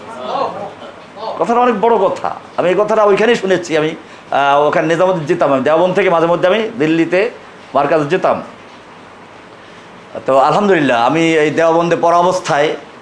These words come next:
এই তাবলিগের মার্কাজ নিজামুদ্দিন ওখানে গিয়েছি। আশরাফ আলী থানবী রহমতুল্লাহ আলাইহির তখন খলিফা ছিলেন জালালউদ্দিন, হ্যাঁ, সবাই আব্বাদান ডাকতেন, জালালাবাদের,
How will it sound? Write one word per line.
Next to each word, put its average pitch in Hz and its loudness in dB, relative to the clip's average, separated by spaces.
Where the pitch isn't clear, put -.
এই 135 0
তাবলিগের 160 0
মার্কাজ 160 0
নিজামুদ্দিন 160 0
ওখানে 160 0
গিয়েছি। 151 -2
আশরাফ 165 0
আলী 185 2
থানবী 185 0
রহমতুল্লাহ 180 2
আলাইহির 175 0
তখন 175 0
খলিফা 185 0
ছিলেন 170 0
জালালউদ্দিন, 156 0
হ্যাঁ, 131 0
সবাই 156 2
আব্বাদান 165 2
ডাকতেন, 180 0
জালালাবাদের, 156 2